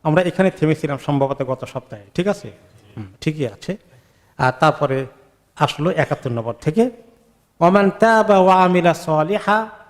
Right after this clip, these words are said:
ফা ইন্নাহু ইয়াতুবু ইলাল্লাহি মাতাবা", এখান থেকে শুরু হওয়ার কথা। তবে আগের আয়াতটা যেটা ছিল, এত গুনাহ করার পরেও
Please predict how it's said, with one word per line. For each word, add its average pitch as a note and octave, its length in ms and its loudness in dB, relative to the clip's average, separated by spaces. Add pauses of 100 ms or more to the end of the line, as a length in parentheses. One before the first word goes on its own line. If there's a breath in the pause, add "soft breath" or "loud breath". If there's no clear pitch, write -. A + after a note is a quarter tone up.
(160)
ফা E3+ 160 4
ইন্নাহু D#3+ 540 0
ইয়াতুবু D#3 520 -6
ইলাল্লাহি C#3+ 680 -4
মাতাবা", D#3 720 0
এখান C#3 220 -8
থেকে D3+ 180 -12
শুরু B2 200 -12
হওয়ার G#2+ 220 -16
কথা। - 240 -20 (180)
তবে G3 340 0 (1120 soft breath)
আগের F#3 400 0 (120)
আয়াতটা F3 420 0
যেটা E3 240 -6
ছিল, F#3 440 -2
এত D#3+ 280 -2
গুনাহ G#3+ 380 0
করার F#3+ 340 0
পরেও F3 720 2